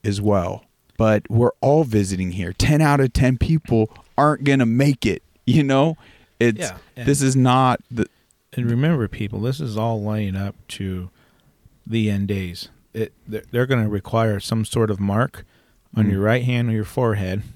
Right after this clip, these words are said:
Speaker 2: whether it's Neuralink, some chip, to buy and sell. There's another reason why the dollar is going away. A lot of people say that it's gonna be some sort of smartphone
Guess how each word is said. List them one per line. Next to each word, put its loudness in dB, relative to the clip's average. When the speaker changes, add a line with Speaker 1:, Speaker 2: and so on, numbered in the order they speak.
Speaker 2:
whether -4
it's -8
Neuralink, 0
some -2
chip, -4
to -6
buy 0
and -4
sell. -2
There's -2
another 2
reason 0
why 2
the -8
dollar 2
is 0
going 2
away. 0
A -6
lot 2
of 0
people -2
say 0
that -2
it's -6
gonna -4
be -4
some -2
sort 0
of -10
smartphone -4